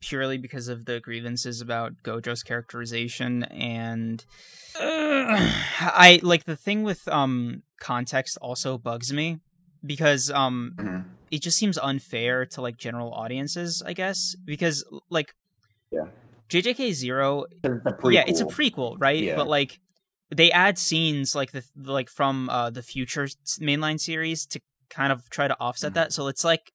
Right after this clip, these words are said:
Speaker 1: it's not like the, the thought didn't cross their minds. I'm just mad they didn't commit to it more because I feel like it's gonna be a, I think it'll be a nine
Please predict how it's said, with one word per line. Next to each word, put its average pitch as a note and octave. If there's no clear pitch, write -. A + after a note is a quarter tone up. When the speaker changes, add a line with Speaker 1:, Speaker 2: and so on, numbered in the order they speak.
Speaker 1:
it's D3+
not G3+
like F#3
the, C3
the C#3+
thought C#3+
didn't C3+
cross C3+
their C#3
minds. B2+
I'm C3+
just C3+
mad C3
they C3
didn't B2+
commit A#2+
to D#3
it D#3
more F3
because C#3+
I C#3+
feel E3+
like D#3
it's D#3
gonna A#3+
be B3
a, F#3
I E3
think A#3
it'll C#4
be G3+
a D3+
nine C3